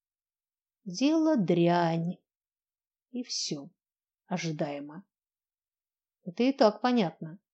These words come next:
заметила я с намёком, но мой спутник его проигнорировал.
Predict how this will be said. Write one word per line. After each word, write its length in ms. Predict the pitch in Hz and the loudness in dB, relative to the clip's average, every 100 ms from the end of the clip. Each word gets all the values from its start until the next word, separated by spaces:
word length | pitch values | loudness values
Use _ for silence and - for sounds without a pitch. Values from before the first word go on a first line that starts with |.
| _ _ _ _ | _ _ _ _
заметила 500 | 180 185 180 170 175 | -2 0 0 2 2
я 120 | 165 | 2
с 100 | - | 0
намёком, 580 | 180 180 170 - 156 - _ _ _ _ _ _ | -2 0 0 -4 -10 -14 _ _ _ _ _ _
но 120 | 202 | 0
мой 160 | 233 320 | 2 2
спутник 480 | - 226 220 208 - | 0 -4 0 0 2
его 160 | 175 | 0
проигнорировал. 880 | 175 180 170 170 170 160 156 151 170 | 0 -2 0 0 0 -2 -6 -12 -16